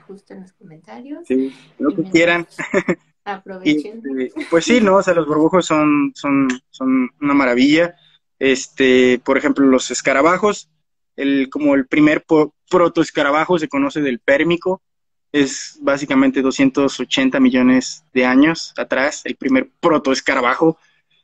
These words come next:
Speaker 2: Luego, el, el, como el primer fósil, como oficial, de, registrado en la ciencia de un escarabajo es de los doscientos cuarenta más o menos millones de años. Eso quiere decir que es del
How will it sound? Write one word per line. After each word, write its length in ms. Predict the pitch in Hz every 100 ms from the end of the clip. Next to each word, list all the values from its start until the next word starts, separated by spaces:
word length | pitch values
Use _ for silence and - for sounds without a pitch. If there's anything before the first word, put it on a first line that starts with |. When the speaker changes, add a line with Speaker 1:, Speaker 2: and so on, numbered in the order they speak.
| _
Speaker 2:
Luego, 540 | - 156 151 151 151 156
el, 300 | 151 143 135
el, 200 | 160 147
como 320 | 143 143 139 139
el 140 | 139
primer 280 | 165 170 180
fósil, 680 | - 196 208 220 208 196 - _ _ _ _
como 520 | - 139 131 127 127
oficial, 600 | 139 151 - 160 160 180 - -
de, 380 | 139 127 123 _ _
registrado 540 | 131 127 - 143 143
en 120 | 139
la 80 | 127
ciencia 500 | - 147 147 156 156 _ _
de 200 | 139 131 127
un 120 | 147
escarabajo 680 | - 131 123 131 - 165 143
es 120 | 127
de 260 | 131 123 120
los 580 | 120 120 117 - - -
doscientos 560 | - 131 131 143 -
cuarenta 460 | - 131 135 139 147
más 120 | 139
o 60 | 131
menos 360 | 135 139 143 - _ -
millones 320 | 127 131 131
de 120 | 120 131
años. 360 | 147 165 170 - - _ _
Eso 180 | 139 135
quiere 200 | 131 131
decir 260 | 131 143 131
que 100 | 135
es 100 | 127
del 540 | 135 127 123 123 123